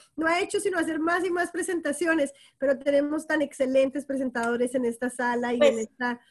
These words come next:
Speaker 2: eh,
Speaker 1: en
Speaker 2: la razón que no está es que tenía otra llamada y esta llamada la había hecho desde hace un mes, o sea, el compromiso.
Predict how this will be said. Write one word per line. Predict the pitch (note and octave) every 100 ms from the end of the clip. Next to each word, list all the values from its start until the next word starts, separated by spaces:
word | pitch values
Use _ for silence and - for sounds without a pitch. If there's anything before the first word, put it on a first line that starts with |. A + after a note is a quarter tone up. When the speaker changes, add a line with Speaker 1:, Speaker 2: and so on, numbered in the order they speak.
| -
Speaker 2:
eh, | C4 -
Speaker 1:
en | A3+ A#3 _ _ _ - E3+ -
Speaker 2:
la | A#3+ C4
razón | C#4+ F#4 F#4
que | G4
no | F#4
está | F#4 - D#4
es | D#4+
que | E4+
tenía | - C4 B3 B3+ C4+ -
otra | B3+ B3 C4+ B3+
llamada | A#3+ G#3+ A#3 B3 C4 D#4+ - - G3
y | A3 A3 A3+
esta | B3 - B3+
llamada | A#3+ A3+ A#3 B3
la | A#3
había | G3+ G#3+
hecho | A3 A3 B3+ G#3
desde | G3+ G3 G#3
hace | G#3 A3+
un | G#3+
mes, | A3 D4+ - - -
o | -
sea, | B3 G#3+
el | G3 G3
compromiso. | A#3 A3+ G#3+ A#3+ -